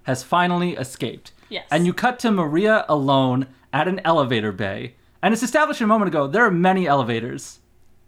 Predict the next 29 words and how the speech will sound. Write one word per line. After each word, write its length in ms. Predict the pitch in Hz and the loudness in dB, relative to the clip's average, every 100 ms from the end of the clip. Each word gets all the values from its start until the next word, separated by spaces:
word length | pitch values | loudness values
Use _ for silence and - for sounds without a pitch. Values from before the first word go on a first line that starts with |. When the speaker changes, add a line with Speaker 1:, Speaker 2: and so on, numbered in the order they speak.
| _ _ _ _ _ - _ _ 160 | _ _ _ _ _ -20 _ _ -2
Speaker 1:
And 140 | 190 | 0
she's 300 | 247 269 214 - _ - - | 2 2 2 -4 _ -20 -4
going 600 | - 185 190 185 180 170 - - _ - _ _ _ _ | 2 4 4 2 0 -2 -6 -20 _ -20 _ _ _ _
down. 480 | 156 113 113 - 139 _ | -2 0 -2 -8 -12 _
Speaker 2:
Yes. 140 | 208 - | -14 -2
Speaker 1:
And 120 | 170 | 0
you're 80 | 190 | 4
like, 220 | 196 190 - | 2 2 2
"Oh, 380 | 320 127 123 - | 4 2 -2 -6
what's 260 | 143 185 180 | -2 0 2
Maria 320 | 190 262 165 | 2 4 2
Bot 260 | 123 120 - | 2 0 0
doing?" 360 | 170 117 113 - - | 0 0 -6 -14 -2
No. 200 | - - - - - - | 0 0 -8 -20 -16 0
Maria 260 | 208 349 | 4 4
Bot 180 | 240 247 | 4 2
has 160 | 208 190 | 2 0
fucked 260 | 208 - | 0 2
off 160 | 180 170 | 2 2
to 100 | - | 0
who 140 | 139 185 | 2 4
knows 380 | 196 247 240 202 | 4 2 4 4
Speaker 2:
<laughs> 0 | |
Speaker 1:
where. 320 | 160 143 - - - 190 | 4 4 0 -8 -6 2
Maria 640 | 247 269 311 302 302 - - | 4 6 4 4 4 0 -2
Prime 460 | 180 143 135 139 | 4 4 4 2
has 220 | 156 170 | 0 0
somehow 440 | - 170 135 160 151 | 2 0 2 2 2
escaped 600 | 143 - 151 131 - | 0 0 -2 -2 -6